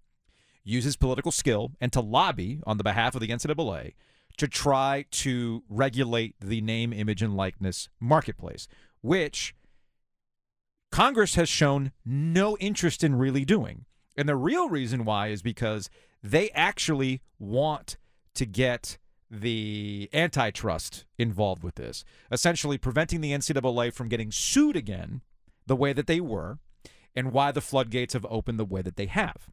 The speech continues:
all right? But here's, there's, there's two conversations. There's the true meaning of name, image, and likeness, what this was all about.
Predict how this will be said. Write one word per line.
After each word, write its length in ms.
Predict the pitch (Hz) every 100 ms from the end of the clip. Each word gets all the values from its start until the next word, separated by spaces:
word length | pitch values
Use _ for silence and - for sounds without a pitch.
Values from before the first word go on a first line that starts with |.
| - 85
all 80 |
right? 220 | 80 110 - _ _ _ _ _ _ _
But 180 | 147 165 -
here's, 480 | 208 247 247 165 - -
there's, 240 | 160 -
there's 220 | 147 143
two 500 | - - 247 240 220 -
conversations. 840 | - 175 147 139 139 127 85 - - _ _ _ _ _ -
There's 280 | 131 180 127
the 120 | 156
true 540 | - - - 247 269
meaning 440 | 220 180 196 185 151
of 160 | 110
name, 320 | 120 127 135 127
image, 200 | 117 110
and 80 |
likeness, 440 | 113 113 - - -
what 140 | 120
this 140 | 143 135
was 120 | 131
all 180 | 123 104
about. 320 | 90 -